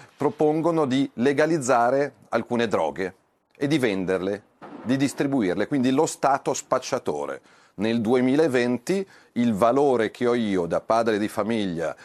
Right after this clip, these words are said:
da leader, eh, della Lega e del centrodestra è che la droga fa male sempre e comunque, quindi mettere al centro la famiglia, il lavoro, gli ultimi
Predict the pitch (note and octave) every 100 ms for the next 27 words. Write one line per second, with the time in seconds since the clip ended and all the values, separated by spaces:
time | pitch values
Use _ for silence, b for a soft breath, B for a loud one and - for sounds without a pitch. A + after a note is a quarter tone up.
0 | B B F#2 G#2 A#2+ A#2 G2 F#2+ F#2 F#2
1 | F2+ F2+ F2 F#2 F#2 C3 A2+ G2+ G#2 C3+
2 | C3 F3+ A2+ C#3 - G#2 B2 G#2+ A#2 A#2
3 | D3 E3+ D3 B2 B2+ C#3+ B2 D#3 D#3+ D#3
4 | C#3+ E3+ E3 F#2+ D2+ C#2+ - b b C3+
5 | A#2+ C#3 C3+ C#3 C3 - G2+ - F2 F2+
6 | - G2 B2+ C#3 E3+ E3+ _ _ _ _
7 | - G2+ G2+ G2 G#2 G#2 C#3+ D#3 _ b
8 | b b - A#2+ C3 C3 A#2+ - A#2+ D#3